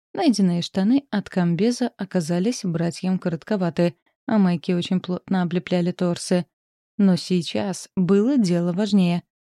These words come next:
и Руби заторопилась в лабораторию. Это был один из самых пострадавших отсеков, так что И И там не работал. Едва взглянув на Дугласа, братья направились к единственному уцелевшему шкафчику. "Можешь пока посидеть в сторонке", —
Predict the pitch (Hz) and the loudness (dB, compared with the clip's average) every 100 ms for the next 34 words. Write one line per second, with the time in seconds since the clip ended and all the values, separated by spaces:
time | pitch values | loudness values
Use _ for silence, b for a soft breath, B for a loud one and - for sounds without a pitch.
0 | _ - 262 202 185 175 170 - 175 - | _ 0 2 2 0 0 -2 -2 -2 0
1 | 180 175 - 175 170 175 175 175 175 180 | -2 -2 -2 -2 -2 -2 -2 0 0 0
2 | - _ _ _ - - - 247 254 - | -4 _ _ _ -20 -2 2 2 2 0
3 | 214 180 208 196 - 185 175 220 - 190 | 2 4 2 2 -2 0 0 -2 -4 -8
4 | - 170 170 165 190 - - 196 - 190 | -4 -2 -2 -4 -8 -10 -10 -10 -4 -2
5 | 165 - 160 - - 180 - - 170 - | -2 -6 -8 -8 -6 -6 -4 -2 -2 0
6 | 208 - 220 247 - 180 175 180 175 160 | -2 0 0 0 0 0 2 2 0 -2
7 | 175 - 170 170 _ _ _ _ _ _ | -4 -2 -4 -4 _ _ _ _ _ _
8 | _ 214 202 175 175 170 165 185 180 170 | _ 4 4 4 2 2 2 2 2 0
9 | - 175 190 185 185 - 180 _ _ _ | -2 -2 0 0 0 0 0 _ _ _
10 | 208 180 180 - 202 254 247 175 175 175 | -4 0 0 0 2 2 2 0 0 -2
11 | - 190 170 180 - 233 247 240 196 180 | 0 0 2 0 -2 2 4 4 2 0
12 | 165 165 202 208 - 170 - 175 - 175 | 0 0 -2 -2 -2 -4 -4 -4 -2 -2
13 | - _ _ _ _ _ _ - 196 180 | -4 _ _ _ _ _ _ 0 2 2
14 | 190 - 208 202 190 - 175 170 - - | 0 -2 -2 -2 -4 -4 -2 -2 -4 -4
15 | 240 190 151 170 170 | 0 0 0 -2 -4